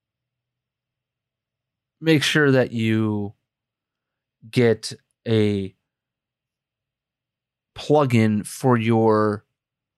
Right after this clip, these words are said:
My Brother's Keeper Alliance.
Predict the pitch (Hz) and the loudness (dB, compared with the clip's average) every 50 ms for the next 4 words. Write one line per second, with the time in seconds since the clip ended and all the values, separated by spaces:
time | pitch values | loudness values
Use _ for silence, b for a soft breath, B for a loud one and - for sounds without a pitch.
0 | _ _ - 113 113 117 113 110 120 123 120 117 110 - - - - - - 110 | _ _ -2 0 2 2 2 2 2 0 2 0 -2 -4 -6 -12 -10 -8 -8 -6
1 | - 131 131 131 131 135 135 _ - 143 143 135 135 135 139 147 147 147 - - | -2 -2 -2 0 0 -2 -4 _ -4 0 0 2 2 2 2 0 -2 -4 -6 -10
2 | - - - | -14 -14 -16